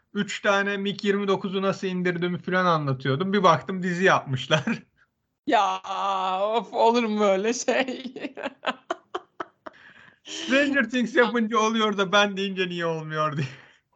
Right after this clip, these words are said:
Speaker 2: Yok, hayır, kıyan kıskanmışlar, olur mu öyle şey demek
Speaker 1: Ya yani
Speaker 2: istedim.
Speaker 1: evet, direkt alıyorlar.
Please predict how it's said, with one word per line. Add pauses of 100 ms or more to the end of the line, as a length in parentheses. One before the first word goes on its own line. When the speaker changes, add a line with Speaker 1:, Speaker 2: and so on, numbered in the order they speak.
(140)
Speaker 2:
Yok,
hayır,
kıyan
kıskanmışlar,
olur
mu
öyle
şey
demek
Speaker 1:
Ya
yani
Speaker 2:
istedim.
Speaker 1:
evet,
direkt
alıyorlar.